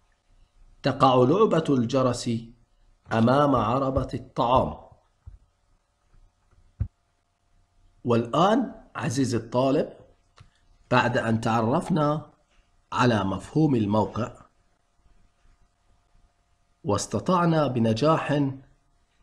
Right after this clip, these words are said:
تحديد مواقع بعض الأشياء بالنسبة إلى أشياء أخرى،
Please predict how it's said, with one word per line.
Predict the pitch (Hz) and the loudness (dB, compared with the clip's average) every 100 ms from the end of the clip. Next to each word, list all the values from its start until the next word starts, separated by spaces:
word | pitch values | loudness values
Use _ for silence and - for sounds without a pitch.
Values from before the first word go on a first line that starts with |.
| _ - | _ -6
تحديد | - - 127 180 156 | -6 -4 0 2 4
مواقع | 147 127 117 143 - 120 113 | 2 4 4 2 2 -2 -2
بعض | 107 123 135 | -2 -2 -2
الأشياء | 120 - 113 - 127 123 120 - _ _ _ _ | -2 -4 -8 -2 0 0 -4 -12 _ _ _ _
بالنسبة | 113 113 135 - 151 135 147 | 4 6 4 0 -4 -2 -4
إلى | 127 110 | -2 -2
أشياء | 101 104 - - 110 123 151 156 | -2 -4 -6 -4 -4 -2 -4 -4
أخرى، | 180 131 131 131 - | -4 -2 -2 -2 -10